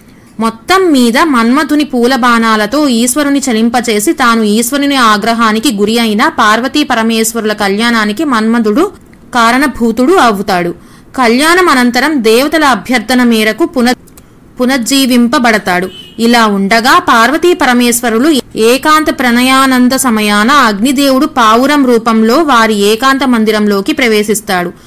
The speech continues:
అది గ్రహించిన పరమశివుడు తన దివ్య తేజస్సును ఆ అగ్నిహోత్రునిలోకి ప్రవేశపెడతాడు. దానిని భరించలేక ఆ దివ్య తేజమును గంగా నదిలో విడిచిపెడతాడు. ఆ తేజము ఆ సమయమునందు ఆ నదిలో స్నానమాడుచున్న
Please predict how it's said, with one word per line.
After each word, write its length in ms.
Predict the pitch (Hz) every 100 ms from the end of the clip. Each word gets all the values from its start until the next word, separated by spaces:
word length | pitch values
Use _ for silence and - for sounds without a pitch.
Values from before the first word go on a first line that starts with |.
| - - -
అది 200 | 220 226
గ్రహించిన 540 | 214 214 285 339 339
పరమశివుడు 580 | 339 247 226 247 247 277
తన 180 | 311 233
దివ్య 320 | 208 208 269
తేజస్సును 540 | 294 269 254 247 254 311 233
ఆ 40 |
అగ్నిహోత్రునిలోకి 1300 | 226 220 196 247 294 285 254 254 254 233 214 208 320
ప్రవేశపెడతాడు. 920 | 320 226 220 226 233 190 185 180 180 - - - 208
దానిని 380 | 233 247 262
భరించలేక 720 | 254 226 214 247 311 285 254 320
ఆ 200 | 311 233
దివ్య 340 | 202 208 277
తేజమును 460 | 294 262 254 240 294
గంగా 420 | 226 214 240 277
నదిలో 320 | 254 226 240
విడిచిపెడతాడు. 800 | 233 208 208 202 185 185 175 170 - - - -
ఆ 160 | 165
తేజము 580 | 175 233 233 262 330 339
ఆ 200 | 302 233
సమయమునందు 760 | 220 240 226 269 294 269 233 247
ఆ 220 | 285 240
నదిలో 380 | 214 208 233 285
స్నానమాడుచున్న 1080 | 269 233 220 262 262 240 233 247 220 208